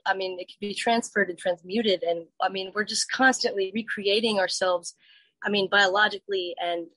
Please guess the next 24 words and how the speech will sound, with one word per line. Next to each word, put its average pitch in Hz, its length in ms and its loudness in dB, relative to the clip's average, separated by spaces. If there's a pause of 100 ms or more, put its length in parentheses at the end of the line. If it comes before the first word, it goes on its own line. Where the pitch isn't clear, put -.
consciously. 196 720 -2
And 180 100 2
it's, 196 220 -6
it's 208 200 0
such 277 200 0
a - 20 -4
beautiful 226 560 0
thing 226 320 4
to - 140 -10
me. 196 360 2 (480)
But 226 140 4
I 226 80 6
just, 233 380 -2
I 196 100 2
feel 254 280 0
that 208 140 -4 (120)
other 214 200 -4
people 208 380 -4
are 185 60 4
not 190 280 2
as 190 360 -2
aware 190 320 2
of 180 160 0
that, 175 240 -2